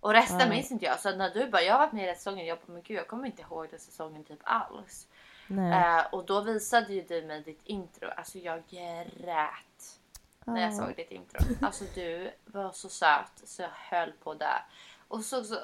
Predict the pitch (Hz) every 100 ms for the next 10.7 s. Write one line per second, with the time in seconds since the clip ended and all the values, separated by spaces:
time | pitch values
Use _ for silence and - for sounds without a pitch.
0 | - - 233 247 226 - _ _ 240 233
1 | 214 220 - 240 240 240 - 220 240 202
2 | 233 240 - 247 233 233 - 254 247 233
3 | 220 214 214 - 226 208 196 202 - 208
4 | 196 190 180 170 208 226 214 208 - -
5 | 208 196 190 185 180 165 - - - -
6 | 214 214 202 220 170 165 - - 170 165
7 | 165 - - 185 190 196 185 185 175 170
8 | - - 190 185 190 190 - 202 180 165
9 | 170 165 160 - 185 175 180 185 156 160
10 | 175 - 170 - - 156 151